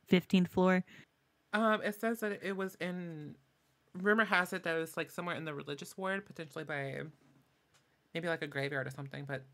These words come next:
Speaker 2: no one really knows for sure.
Speaker 1: Hmm.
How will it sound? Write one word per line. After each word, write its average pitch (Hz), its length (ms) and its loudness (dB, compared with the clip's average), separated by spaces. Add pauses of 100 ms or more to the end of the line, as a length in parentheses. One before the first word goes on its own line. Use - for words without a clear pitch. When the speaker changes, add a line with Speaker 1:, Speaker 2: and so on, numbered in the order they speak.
Speaker 2:
no 151 120 -8
one 147 80 -8
really 143 160 -6
knows 135 200 -6
for - 80 -20
sure. 151 240 -8 (2000)
Speaker 1:
Hmm. 143 760 6